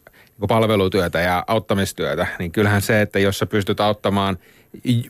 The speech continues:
sanotaan nyt vaikka jonkun chatin kautta a-, ohjaamaan, en-, antamaan ensiapua niinku tunnissa, sanotaan vaikka kymmenelle ihmiselle,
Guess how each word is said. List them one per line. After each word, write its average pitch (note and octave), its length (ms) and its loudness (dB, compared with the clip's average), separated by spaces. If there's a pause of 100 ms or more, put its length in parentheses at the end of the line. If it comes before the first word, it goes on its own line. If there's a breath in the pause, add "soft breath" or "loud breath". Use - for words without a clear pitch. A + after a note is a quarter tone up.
(180)
sanotaan A2+ 400 2
nyt F#2+ 120 -2
vaikka G#2 280 0
jonkun G2+ 300 2
chatin G#2+ 400 0
kautta G2 420 0
a-, G#2+ 80 -2
ohjaamaan, G2 600 2
en-, G#2 160 0
antamaan G2+ 320 0
ensiapua G2 480 2
niinku G2 160 0
tunnissa, G#2 680 2
sanotaan G2 320 0
vaikka G#2 180 0
kymmenelle G2 460 2
ihmiselle, D#2 500 -6